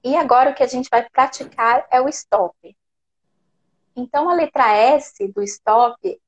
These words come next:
é simplesmente parar. Parar por alguns instantes, se perceber.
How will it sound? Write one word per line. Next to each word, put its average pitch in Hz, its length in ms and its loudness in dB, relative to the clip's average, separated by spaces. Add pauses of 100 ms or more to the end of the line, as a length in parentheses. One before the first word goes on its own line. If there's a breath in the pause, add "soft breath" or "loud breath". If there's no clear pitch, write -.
é 269 80 0
simplesmente 302 960 -4 (420)
parar. 247 480 0 (1500)
Parar 220 360 2
por 233 100 -4
alguns 214 320 -6
instantes, 254 920 -2 (920)
se - 140 -20
perceber. 214 1000 0